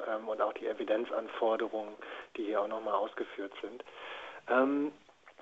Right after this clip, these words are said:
vielleicht noch mal eine andere Frage. Die Aufmerksamkeit für Digitalisierungsfragen im Gesundheitswesen ist ja, ja, aus unserer Sicht doch noch recht versorgungslastig. Also viele sprechen eben von Telemedizin,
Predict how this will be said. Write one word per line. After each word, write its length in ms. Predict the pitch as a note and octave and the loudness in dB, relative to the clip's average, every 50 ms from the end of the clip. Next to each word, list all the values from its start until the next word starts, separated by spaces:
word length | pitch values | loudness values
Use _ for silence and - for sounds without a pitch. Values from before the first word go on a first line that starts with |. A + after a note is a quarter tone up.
| - - - - | -14 -10 -6 0
vielleicht 160 | - C3+ - | 0 2 2
noch 80 | C#3 C3 | 4 6
mal 100 | C#3 C3+ | 6 6
eine 160 | C#3 C#3 - | 8 8 6
andere 260 | D3+ D3 D3+ D3 C#3 | 6 8 10 8 8
Frage. 300 | - - - - A2 A2+ | 8 6 4 4 6 6
Die 140 | - - - | 6 6 8
Aufmerksamkeit 880 | - D#3+ - - F3 E3 - - D3+ C3+ - - C#3+ C#3 C#3 C3+ C3 - - - | 8 8 10 10 8 8 8 6 4 4 6 8 10 12 12 12 10 8 4 2
für 440 | - C3 B2+ B2+ C3 B2+ B2+ B2+ B2 | 8 10 10 12 12 12 12 12 10
Digitalisierungsfragen 1200 | A#2+ B2 A#2 B2 - B2 A#2 A#2+ A2+ G#2+ A2+ A#2+ A#2+ B2 B2 A#2+ - - - A2 A2 A2+ A2 A#2 A#2 | 8 6 2 2 2 4 4 4 4 4 4 4 6 4 4 2 -2 -2 2 4 4 4 4 2 0
im 100 | A2+ A2+ | -4 -2
Gesundheitswesen 920 | A2+ G#2+ G#2 A2+ B2+ C3 B2+ A#2 A2+ - - A#2+ A#2 A#2 A2 A#2 A2+ B2 - | -4 -2 -2 -2 0 2 2 2 2 2 4 4 4 6 4 2 -2 -2 -2
ist 100 | B2 - - - | -2 -2 0 2
ja, 280 | B2 A#2 A2+ A2+ A2 - - - - - - - - - - - - | 4 6 8 6 6 4 0 -6 -6 -6 -6 -6 -8 -8 -10 -2 2
ja, 260 | G2+ F#2+ F#2+ G2 F#2+ F#2+ - | 4 4 4 4 2 0 0
aus 160 | - G#2+ A2 - - - - | 2 2 2 2 0 -6 -6
unserer 280 | - - B2+ A#2+ A#2+ A#2+ | -4 0 6 8 8 8
Sicht 260 | A2+ B2 A#2 - - | 8 6 4 4 4
doch 280 | - A#2+ A#2+ - - - | 4 4 4 4 2 0
noch 280 | A2+ A2 - - - - | 0 0 0 0 0 2
recht 220 | A#2+ A2+ - - - | 2 2 2 0 0
versorgungslastig. 1080 | - A2+ G2+ G#2+ A2 A2 A2+ A#2 A#2 A2+ - - G2+ G2 - - - G2+ F#2+ - - | 0 2 8 10 12 12 12 12 10 4 2 0 0 -2 -2 -2 -6 -6 -4 -4 -4
Also 240 | F#2 G2+ G#2+ G2+ - - - | -4 -4 -4 -6 -6 -4 -2
viele 260 | A#2 G#2 G#2+ G#2 G2 | 0 2 2 4 2
sprechen 380 | - - - A2 G#2 G#2 A2 | 2 2 4 2 2 2 0
eben 180 | G#2+ G#2 G2+ G2+ | -4 -6 -6 -6
von 200 | - - - - | -8 -8 -8 -8
Telemedizin, 1080 | - - B2+ A#2+ A#2 A2+ A2+ A2+ G#2+ A2 G#2+ - - - A#2+ A#2 A2+ A2+ A2+ A2 A2 A2 | 0 4 6 6 6 6 4 4 2 2 0 -2 -4 -2 0 0 2 2 0 -2 -4 -6